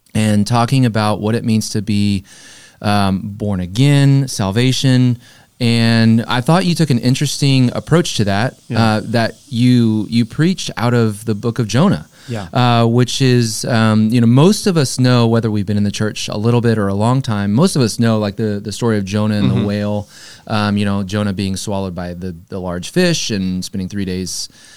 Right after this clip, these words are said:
Speaker 1: and then being vomited up, as you <laughs> described, you know, on Sunday, you know. Um, but really, it's about much more than that. And when you think about it, it's kind of a bizarre story. Like,
Speaker 2: Yeah.
Speaker 1: when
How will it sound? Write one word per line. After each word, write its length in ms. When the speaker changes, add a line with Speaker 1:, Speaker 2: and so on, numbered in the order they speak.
Speaker 1:
and 140
then 140
being 460
vomited 540
up, 180
as 160
you 120
<laughs> 120
described, 580
you 120
know, 180
on 120
Sunday, 380
you 100
know. 100
Um, 300
but 140
really, 280
it's 120
about 240
much 200
more 200
than 120
that. 200
And 240
when 160
you 60
think 200
about 180
it, 100
it's 140
kind 180
of 100
a 60
bizarre 640
story. 520
Like, 160
Speaker 2:
Yeah. 160
Speaker 1:
when 60